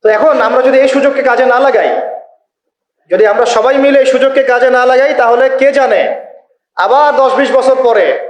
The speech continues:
বা পাঁচ বছর পরে, আল্লাহ না করুক, যদি আরো বড় কোনো জালেম চেপে বসে, তাহলে না থাকবে আমাদের কোনো দেহ, আর না থাকবে আমাদের কোনো গর্দান। আর যদি আমরা এখনই সংশোধন হতে পারি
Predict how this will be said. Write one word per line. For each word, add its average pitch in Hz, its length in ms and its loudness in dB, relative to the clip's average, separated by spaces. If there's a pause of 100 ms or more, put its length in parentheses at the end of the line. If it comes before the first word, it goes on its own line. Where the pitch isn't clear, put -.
(200)
বা 233 60 0
পাঁচ 240 220 -2
বছর 262 260 0
পরে, 233 500 0
আল্লাহ 262 220 0
না 277 160 0
করুক, 262 320 0
যদি 214 120 2
আরো 220 260 0
বড় 311 220 0
কোনো 302 220 2
জালেম 247 320 0
চেপে 247 220 0
বসে, 190 380 0 (420)
তাহলে 247 240 0
না 254 160 0
থাকবে 262 320 0
আমাদের 254 300 0
কোনো 240 180 2
দেহ, 220 200 2 (460)
আর 208 160 0
না 226 120 0
থাকবে 233 260 -2
আমাদের 214 260 0
কোনো 208 180 0
গর্দান। 175 340 0 (2000)
আর - 120 -2
যদি 226 140 0
আমরা 240 200 0
এখনই 277 260 -2
সংশোধন 285 400 0
হতে 285 180 2
পারি 302 360 0